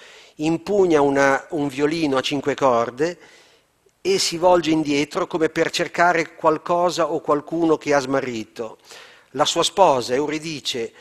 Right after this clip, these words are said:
ricacciata agli inferi, nonostante con la musica avesse ammansito Plutone e le furie,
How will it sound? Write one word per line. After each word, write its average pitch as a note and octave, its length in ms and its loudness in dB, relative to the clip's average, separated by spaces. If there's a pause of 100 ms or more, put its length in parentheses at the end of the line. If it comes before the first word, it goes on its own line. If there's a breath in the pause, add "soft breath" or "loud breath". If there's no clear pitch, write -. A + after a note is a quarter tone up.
(180 loud breath)
ricacciata D#3+ 680 -2
agli D#3 160 -2
inferi, F#3+ 440 -2
nonostante D3+ 880 0
con D3 200 0
la D3+ 100 2
musica F3 560 -2 (300)
avesse D#3 460 -2
ammansito D3 640 -4
Plutone C#3+ 800 -4 (260 loud breath)
e D3+ 100 -6
le D#3+ 100 -4
furie, B2 640 -6